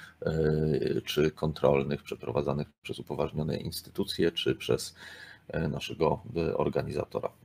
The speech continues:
który też jest upoważnioną instytucją. No, ale wiadomo, e, różnie bywa. E, kierując dużą biblioteką, e,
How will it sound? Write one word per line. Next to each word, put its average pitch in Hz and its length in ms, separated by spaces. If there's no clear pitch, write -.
który - 200
też - 180
jest - 200
upoważnioną 80 520
instytucją. - 680
No, 294 80
ale 277 100
wiadomo, 185 400
e, 92 340
różnie 117 340
bywa. 87 320
E, - 40
kierując 92 460
dużą 107 320
biblioteką, 90 720
e, 87 100